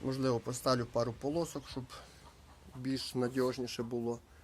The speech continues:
Ну, це будемо бачити, все далі в процесі. Отаке от в мене вийшло, вже все позакріплював, взяв на закльопки, отут, а от позаклепував, думаю, буде тримати.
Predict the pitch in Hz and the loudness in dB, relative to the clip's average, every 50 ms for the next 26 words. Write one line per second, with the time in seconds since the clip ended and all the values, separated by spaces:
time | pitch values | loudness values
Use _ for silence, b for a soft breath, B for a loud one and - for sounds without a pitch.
0 | b b b b b b b b - 196 196 175 175 - - 143 143 139 123 123 | b b b b b b b b 2 4 4 4 4 2 -2 0 2 2 2 4
1 | 110 104 101 - - - - - - - 151 147 135 135 127 127 - - 113 - | 2 0 0 -2 -4 -4 -6 -4 -2 0 0 2 4 4 4 4 2 -2 -4 -6
2 | - - 107 - - - 101 104 - - - - B B B B B B B B | -6 -8 -8 -6 -6 -6 -6 -6 -6 -6 -8 -10 B B B B B B B B
3 | B B B - - - - - - - - - - - _ _ _ B B B | B B B -20 -20 -20 -20 -20 -20 -20 -20 -20 -20 -20 _ _ _ B B B
4 | B B B B B B B B B B - 175 165 - 170 165 - 165 147 135 | B B B B B B B B B B 2 2 4 4 4 4 8 8 8 8
5 | 131 127 - 139 131 127 123 117 - 123 123 123 117 - - 185 190 185 175 - | 8 8 8 8 10 10 8 6 4 2 0 0 4 6 8 8 10 8 8 6
6 | - 170 147 139 135 143 139 131 117 - - - - - - - - b b b | 4 4 4 6 6 8 8 8 6 4 -2 -12 -18 -20 -20 -20 -20 b b b
7 | b b b b b b b b b b b b - - - - - 160 147 - | b b b b b b b b b b b b -2 0 2 8 10 10 10 10
8 | - 139 135 123 131 131 - - 180 202 196 - 220 196 190 185 175 175 175 B | 8 8 8 8 8 6 6 6 6 6 6 4 6 8 10 10 10 10 8 B
9 | B B B B B - 131 135 151 151 147 139 135 127 120 131 120 - - 165 | B B B B B -6 2 6 8 8 10 10 8 8 6 4 0 4 6 8
10 | 175 185 185 - - 185 180 170 - B B B B B B B B B B B | 8 6 6 2 0 0 0 0 -2 B B B B B B B B B B B
11 | B B - - 135 131 - - 143 135 - - 123 123 123 123 - - - 120 | B B -10 -8 -6 -6 -4 -2 -2 -2 0 0 0 0 0 -2 -4 -2 -4 -2
12 | 110 123 117 - - 151 151 151 - - 135 135 127 127 - - - - - - | -2 -2 -4 -2 0 0 0 0 0 0 0 0 0 -2 -4 -10 -14 -12 -6 -2
13 | 139 127 127 123 120 120 127 120 127 120 - 135 123 120 113 104 98 92 - - | 0 2 2 2 2 0 -2 -4 -4 -4 -2 -2 -2 -2 -2 -2 -4 -6 -10 -16